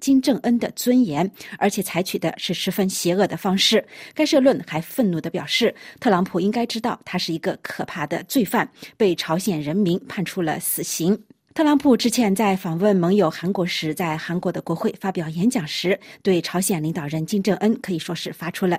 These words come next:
严厉的警告。特朗普敦促所有负责任的国家团结起来，孤立朝鲜的野蛮政权，并且称世界各国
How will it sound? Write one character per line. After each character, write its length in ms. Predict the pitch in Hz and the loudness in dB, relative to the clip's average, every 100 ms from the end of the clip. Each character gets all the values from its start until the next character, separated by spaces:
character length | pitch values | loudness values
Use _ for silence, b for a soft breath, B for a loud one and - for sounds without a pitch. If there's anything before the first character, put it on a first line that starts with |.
| - | -2
严 200 | 160 156 | -2 -2
厉 120 | 190 | -2
的 80 | 165 | -6
警 200 | - 151 | -6 -4
告。 200 | 180 196 B B B B | 0 0 B B B B
特 100 | 233 | 0
朗 160 | 190 | 2
普 160 | 202 208 | 2 0
敦 240 | - 262 | 4 4
促 260 | 262 - 285 - | 4 2 -4 -6
所 300 | - - 175 | -12 0 2
有 160 | 226 - | 4 0
负 220 | - 254 | -2 -4
责 180 | - 160 | -2 0
任 160 | 214 | 0
的 120 | 156 | -2
国 160 | - 151 | -4 -4
家 160 | 240 247 | -2 -4
团 200 | - 156 | -4 -4
结 140 | 165 175 | -2 -4
起 220 | - - | -4 -8
来， 200 | 139 190 - B _ | -2 -2 -4 B _
孤 160 | 285 | 0
立 200 | 294 262 - | 2 2 -2
朝 260 | - - 170 | -8 -6 -4
鲜 300 | - 160 143 | -4 -6 -4
的 160 | 185 - | -4 -4
野 240 | 180 156 | -8 -6
蛮 260 | 143 139 214 | -6 -4 0
政 180 | 269 165 | 0 0
权， 320 | - 160 170 B B | -2 -2 -2 B B
并 140 | - 208 | -2 -2
且 100 | 165 | -2
称 200 | - 262 | 0 -2
世 180 | - - | -2 -8
界 160 | - 160 | -4 -4
各 220 | - 247 | -2 -2
国 280 | - 165 | 2 2